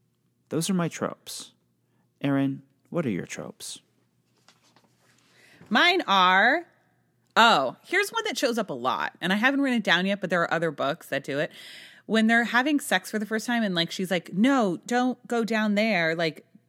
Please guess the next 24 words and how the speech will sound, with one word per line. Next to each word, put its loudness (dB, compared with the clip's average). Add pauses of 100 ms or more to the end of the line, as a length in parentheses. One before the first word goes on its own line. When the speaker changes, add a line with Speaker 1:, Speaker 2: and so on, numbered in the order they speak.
Speaker 2:
pretending -4
that -6
she, -16 (300)
she -12
doesn't -6
want -6
cunnilingus -6
or -8
doesn't -8
understand -10
what -10
it -10
is. -6 (640)
Um, 2 (680)
families 2
in 0
romance, -2
interracial -2
romance, -2
class -2
divide, -2
crazy -4
families, -6 (760)
inheritance. 0